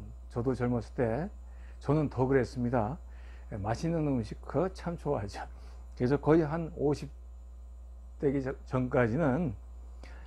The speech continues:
같은 밥이면 뭐 돈 주고 사 먹으면 짜장면을 더 좋아하고, 어,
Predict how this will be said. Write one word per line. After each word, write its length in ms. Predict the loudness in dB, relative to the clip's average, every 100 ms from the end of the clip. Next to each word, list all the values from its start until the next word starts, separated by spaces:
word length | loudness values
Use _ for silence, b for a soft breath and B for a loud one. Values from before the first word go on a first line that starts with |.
| B -2
같은 320 | 0 2 4
밥이면 380 | 6 6 2 0
뭐 240 | 2 2
돈 240 | 2 2 4
주고 160 | 2
사 160 | 2 2
먹으면 400 | 2 2 2 2
짜장면을 600 | 0 2 2 0 -2 -4
더 180 | -4 -4
좋아하고, 680 | 0 0 -2 -2 0 0 -2 B B B B B B
어, 840 | -6 -2 0 0 -2 -2 -4 -6